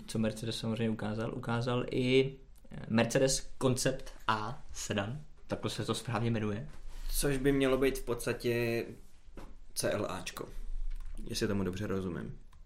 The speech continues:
Speaker 1: No, to je otázka. To auto vypadá jako C L A, dokonce i v oficiálních materiálech se mluví, že zatímco C L A má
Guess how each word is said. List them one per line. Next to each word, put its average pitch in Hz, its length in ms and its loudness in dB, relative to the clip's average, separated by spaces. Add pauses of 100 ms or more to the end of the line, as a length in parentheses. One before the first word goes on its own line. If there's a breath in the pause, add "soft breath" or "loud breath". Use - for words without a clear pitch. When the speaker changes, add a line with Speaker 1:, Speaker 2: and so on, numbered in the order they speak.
(160)
Speaker 1:
No, 160 480 4 (680)
to 123 80 4
je 180 160 4
otázka. 123 680 0 (160)
To - 140 -2
auto 165 520 2
vypadá 101 480 4
jako 104 240 -2
C 110 260 4
L 101 140 6
A, 110 380 -2 (320)
dokonce 127 460 4
i 131 340 6
v - 180 -6 (180)
oficiálních 131 560 4
materiálech 120 560 4
se - 100 2
mluví, 120 340 6
že 117 280 6 (120)
zatímco 117 500 0
C 117 260 4
L 120 220 8
A 120 420 4 (140)
má 117 380 2